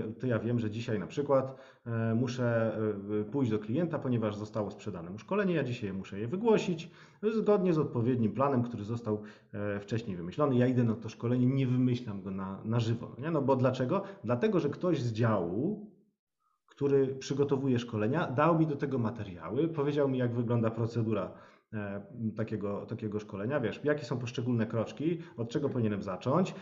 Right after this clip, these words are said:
nauczył mnie prezentować i tak dalej, i tak dalej, i tak dalej. Nie? Czy to są te działania operacyjne, które powodują, że firma na co dzień działa,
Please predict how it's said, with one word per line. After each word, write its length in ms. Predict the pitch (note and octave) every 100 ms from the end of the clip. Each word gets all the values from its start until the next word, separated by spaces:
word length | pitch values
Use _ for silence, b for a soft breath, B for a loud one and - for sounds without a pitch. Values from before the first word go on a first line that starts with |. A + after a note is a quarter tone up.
| B
nauczył 440 | A#2+ C3+ D#3+ D#3+ C#3
mnie 120 | B2
prezentować 720 | B2+ A2 G#2 F#2+ E2+ A#2 C#3
i 20 |
tak 140 | - A#2
dalej, 200 | C3+ A#2
i 40 |
tak 120 | G#2+
dalej, 220 | G2 G2+ F#2+
i 20 |
tak 120 | G2
dalej. 220 | E2+ -
Nie? 100 | F#3+
Czy 120 | -
to 100 | F3+
są 140 | F#3+ F#3
te 120 | D#3+
działania 360 | C3+ D3 D#3 C#3+
operacyjne, 640 | A#2+ A#2 A2 A#2 A2+ E3+
które 300 | - F3+ F3+
powodują, 640 | D#3+ D#3 A#2+ A2 D#3+ C#4 B B B
że 160 | G#2+ A#2
firma 520 | - G#3+ G#3+ F#3 -
na 160 | A2 A2+
co 240 | - D#3
dzień 300 | A#2+ G#2 F2 F2
działa, 680 | G2+ E2+ F2+ C#3 A#3+ B3+